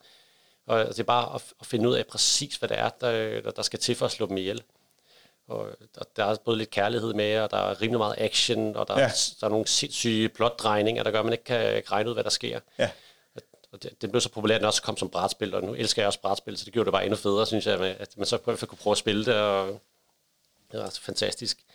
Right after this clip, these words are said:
Speaker 1: Øh, den bedste længere serie, jeg, jeg har læst, øh, som den anden, vil så være, øh, Jim Butchers, øh, Dresden Files.
Speaker 2: Ja.
Speaker 1: Det er kun etteren, der er blevet oversat, desværre, men, øh, det,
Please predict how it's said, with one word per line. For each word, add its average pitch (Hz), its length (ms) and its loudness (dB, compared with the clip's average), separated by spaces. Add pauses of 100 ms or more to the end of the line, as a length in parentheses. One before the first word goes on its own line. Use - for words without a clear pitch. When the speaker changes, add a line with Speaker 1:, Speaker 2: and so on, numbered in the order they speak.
(600)
Speaker 1:
Øh, 104 240 4
den 107 80 2
bedste 117 220 0
længere 120 280 4
serie, 107 380 4
jeg, 107 140 0
jeg 104 100 2
har 98 120 -2 (140)
læst, 107 400 -6
øh, 101 260 -2
som 107 160 0
den 101 140 0
anden, 98 220 0
vil 104 80 -4
så 123 100 2
være, 104 340 4
øh, 98 200 -6 (100)
Jim 98 100 -2
Butchers, - 600 0
øh, 101 380 -2 (420)
Dresden 117 280 0
Files. 92 480 -2 (400)
Speaker 2:
Ja. 135 60 2 (240)
Speaker 1:
Det - 60 -18
er - 40 -12
kun 117 140 2
etteren, 117 240 4
der 110 60 6
er 107 40 -2
blevet 107 240 2
oversat, 107 340 2 (140)
desværre, 113 380 0
men, 113 220 -2
øh, 110 260 -2
det, - 320 -20